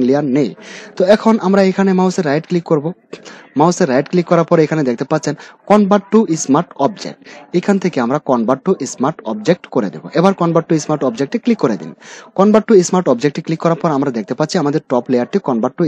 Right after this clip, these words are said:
smart object হয়ে গেছে। তো এখন আমরা এখান থেকে মুভ টুল আমাদের সিলেক্ট করা আছে,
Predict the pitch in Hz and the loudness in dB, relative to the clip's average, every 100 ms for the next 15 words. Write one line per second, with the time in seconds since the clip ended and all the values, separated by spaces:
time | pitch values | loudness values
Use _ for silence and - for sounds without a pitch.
0 | 117 131 165 - 101 170 - - 185 135 | -2 -2 -4 -6 -4 -4 -4 0 2 2
1 | 131 - - - - - 175 185 - 208 | -2 -14 -20 -20 -20 -8 -4 -2 0 2
2 | 175 175 151 165 156 131 147 - - 135 | 2 0 -2 -4 -4 -6 -8 -16 -4 -2
3 | 165 170 160 143 143 - 127 147 139 123 | 0 0 0 2 -2 -2 -6 -4 -4 -4
4 | 101 - | -4 -6